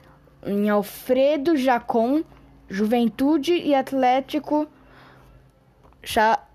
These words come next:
é, Atlético Paranaense. Ur, Jesus Cristo.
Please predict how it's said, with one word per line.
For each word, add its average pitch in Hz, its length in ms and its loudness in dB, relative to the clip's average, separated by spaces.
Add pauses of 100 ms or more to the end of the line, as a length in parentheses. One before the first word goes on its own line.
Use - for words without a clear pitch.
(580)
é, 202 160 0
Atlético 226 540 0
Paranaense. 247 1300 0
Ur, 180 840 0
Jesus 165 400 -4
Cristo. 160 680 -6